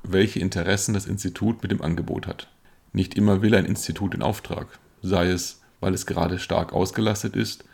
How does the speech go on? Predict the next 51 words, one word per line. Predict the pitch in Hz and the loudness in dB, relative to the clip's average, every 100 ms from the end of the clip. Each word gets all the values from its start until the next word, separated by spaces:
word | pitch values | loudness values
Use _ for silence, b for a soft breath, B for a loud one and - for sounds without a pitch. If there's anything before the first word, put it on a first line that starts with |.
| b b b | b b b
und | 87 | -2
ein | 87 | 2
weiterer | 80 90 98 92 | 4 2 0 0
Auftrag | 87 - - 90 95 | 0 -2 -2 -2 -2
nur | 82 | -4
Probleme | 82 82 90 98 | -2 2 2 2
bringt, | 98 110 110 - _ _ _ | 2 0 0 -8 _ _ _
sei | - 92 95 | -4 2 4
es, | 95 98 - - | 4 2 -4 -8
weil | 92 90 | 0 2
man | 98 | 4
mit | 90 | 2
dem | 85 | 0
Kunden | 87 110 98 87 | 0 0 2 0
nicht | - - | -2 0
arbeiten | 92 92 95 98 98 | 0 2 0 0 2
will, | 107 104 101 - | 2 2 -2 -6
weil | 82 | -6
man | 80 | -4
schlechte | - 80 | -4 -4
Erfahrungen | 80 - 92 98 98 | -4 0 2 4 4
gemacht | 98 95 - | 4 2 0
hat | 101 95 B B B B B B | -4 -4 B B B B B B
oder | - 92 | 2 4
der | 87 | 4
Kunde | - 101 | 4 4
einen | 95 92 | 4 4
bestimmten | - - 90 95 | 0 0 -2 0
Ruf | 95 95 | -2 0
in | 98 | 2
der | 98 | 2
Branche | 104 110 101 | 2 2 2
hat. | 98 87 - _ _ _ _ | -2 -4 -12 _ _ _ _
In | 95 | -2
beiden | 90 92 110 | 4 4 4
Fällen | - 98 98 110 | 0 2 2 2
wird | 104 104 | -2 0
man | 104 | 0
eher | - 90 | 2 2
einen | 87 110 | 2 2
hohen | 110 110 | 2 0
Preis | - - - | 0 -4 -2
machen, | - 87 - 85 | -2 -2 -4 -6
anstatt | - - - | -6 -6 -2
einfach | - - - | -2 -2 -2
Nein | 87 92 90 | 0 0 -2
zu | - | -6
der | - | -6
Anfrage | - - 80 82 | -6 -8 -8 -8
zu | 80 - | -8 -8
sagen. | - - - | -8 -10 -14